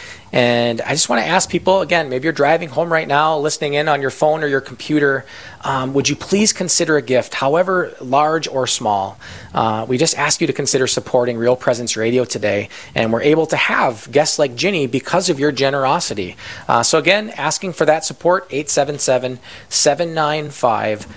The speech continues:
zero one two two. You can also go to real presence radio dot com and donate online.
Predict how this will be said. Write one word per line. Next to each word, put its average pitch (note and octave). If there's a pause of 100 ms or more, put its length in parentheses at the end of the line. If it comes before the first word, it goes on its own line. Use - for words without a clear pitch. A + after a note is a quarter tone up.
(180)
zero C#3
one B2+
two B2+
two. C3+
You C3+
can B2
also C3+
go C3
to B2
real A#2+
presence A#2+
radio A2
dot G#2+
com G2+ (300)
and A2+
donate A2
online. G2+